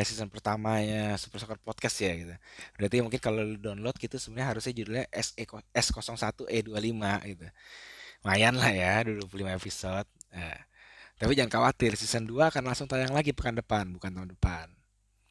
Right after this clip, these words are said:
Dan jangan lupa, eh, buat kalian yang ingin terus update dengan informa-,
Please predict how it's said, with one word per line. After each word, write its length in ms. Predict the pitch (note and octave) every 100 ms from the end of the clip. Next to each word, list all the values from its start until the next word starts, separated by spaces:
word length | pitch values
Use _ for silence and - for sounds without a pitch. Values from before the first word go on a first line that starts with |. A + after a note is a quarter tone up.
| _ _ _ _ _ _
Dan 160 | - A#2+
jangan 240 | C#3 C3+
lupa, 400 | D3 C3+ G#2 C#3 - _ C3+
eh, 320 | B2 B2 B2+
buat 240 | B2 C3+ -
kalian 320 | C#3 C#3 F3
yang 120 | E3 D3+
ingin 80 | C#3
terus 200 | C#3 C3+
update 320 | B2+ - D3+
dengan 160 | C#3+ C3+
informa-, 480 | B2 B2+ A#2+ A#2+